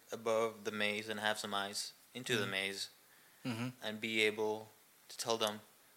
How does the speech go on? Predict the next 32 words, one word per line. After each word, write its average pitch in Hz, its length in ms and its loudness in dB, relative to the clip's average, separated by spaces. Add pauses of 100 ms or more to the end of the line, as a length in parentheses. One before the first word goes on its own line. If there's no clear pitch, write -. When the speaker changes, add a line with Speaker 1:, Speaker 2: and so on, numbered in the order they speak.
(280)
Speaker 1:
"Okay, 113 220 0
after 110 260 2
you 117 80 -2
described 110 640 4 (640)
what 113 180 -2
you're 117 100 -6
seeing, 107 500 0 (140)
I 110 80 -4
think 107 440 -8 (480)
I 117 40 -6
want 120 200 -2
you 113 80 -8
to - 80 -14
turn 120 340 2
right, 110 380 4 (440)
turn 113 300 -2
left, 113 380 2 (420)
and 117 100 -4
then 123 140 2
turn 107 300 -2
right, 101 280 -2 (1500)
and 107 220 -8
then 107 320 0 (500)
take 117 200 2
you 113 60 -2
back 104 220 -2
to - 80 -14
your 107 60 -8
fam-, 107 260 -4 (100)
familiar 107 340 -4
territory." 98 500 -6 (280)
Speaker 2:
Yeah. 143 280 8